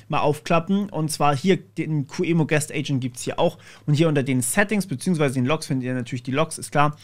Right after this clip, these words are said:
Aber die Settings sagen euch auch aus, was genau das Ding eigentlich kann und, ähm, was da eigentlich alles passiert.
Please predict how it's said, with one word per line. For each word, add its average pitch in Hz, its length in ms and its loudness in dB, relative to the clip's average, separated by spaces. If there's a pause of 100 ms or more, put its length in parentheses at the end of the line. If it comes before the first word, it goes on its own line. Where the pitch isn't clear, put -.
(260)
Aber 170 180 8
die 175 80 8
Settings 226 480 2
sagen 156 340 4
euch 151 220 -2
auch 143 220 0
aus, 127 400 -2
was 127 240 0
genau 127 200 0
das 120 160 -4
Ding 131 140 -8
eigentlich 120 320 -8
kann 220 280 0 (420)
und, 147 640 2
ähm, 127 640 0
was 131 380 -2
da 127 160 4
eigentlich 120 520 -2
alles 123 340 -6
passiert. 156 540 0